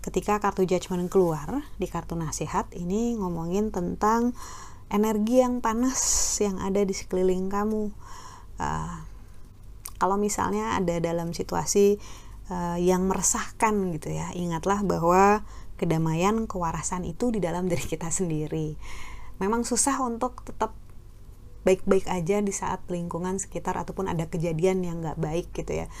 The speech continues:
Tapi kita harus ingat bahwa tiap orang itu bertanggung jawab atas rasanya dan perilakunya sendiri-sendiri. Karena itu,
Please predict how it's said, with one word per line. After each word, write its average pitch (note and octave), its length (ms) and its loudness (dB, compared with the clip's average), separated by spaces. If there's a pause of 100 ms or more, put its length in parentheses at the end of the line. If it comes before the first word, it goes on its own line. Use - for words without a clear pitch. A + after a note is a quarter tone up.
(260)
Tapi B3+ 560 2
kita - 240 -2
harus G#3+ 160 0
ingat A#3 320 -2
bahwa A3 560 0 (560)
tiap F3 220 -8
orang E3+ 260 -4
itu - 80 2
bertanggung F3 400 0
jawab F3+ 240 0
atas E3+ 720 -4
rasanya F3 800 -2 (400)
dan D#3+ 400 -2 (160)
perilakunya E3 560 -2
sendiri-sendiri. B3 800 2 (320)
Karena F3 400 -6
itu, C#4+ 320 0